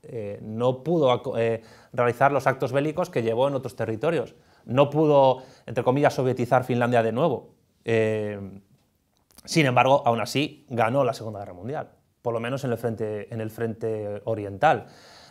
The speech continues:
Y en los bolcheviques, aunque no pudieron en Polonia hacer mucho, sin embargo, pudieron vencer una invasión de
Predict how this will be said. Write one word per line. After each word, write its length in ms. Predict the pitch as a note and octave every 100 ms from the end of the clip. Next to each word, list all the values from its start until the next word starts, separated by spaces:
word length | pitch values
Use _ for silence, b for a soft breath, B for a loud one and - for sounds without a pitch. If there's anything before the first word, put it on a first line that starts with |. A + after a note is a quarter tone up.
| B
Y 500 | C#3 C#3 B2+ B2 A#2 -
en 200 | A2+ A2
los 140 | A2
bolcheviques, 720 | G#2+ G2+ A2 C#3+ D3 E3 E3+ - b
aunque 360 | b A#2 A2+ A2+
no 380 | A#2 A2+ C3 C3+
pudieron 480 | C3 D3+ C#3 A#2 - _ _ _ _ - C3 -
en 240 | B2 A2+
Polonia 340 | G#2 A#2+ C#3 C3
hacer 240 | B2+ B2
mucho, 480 | C3 E3 - E3+ -
sin 200 | - C#3
embargo, 640 | A#2 A2+ C#3 D3 F#3+ - - _ _ _ _ _
pudieron 340 | - A2 A#2 B2
vencer 380 | A#2+ D#3 C#3+ A#2+
una 160 | A2
invasión 600 | A2 A2+ C3 D3+ A#2 G2+
de 320 | G2 F#2 F2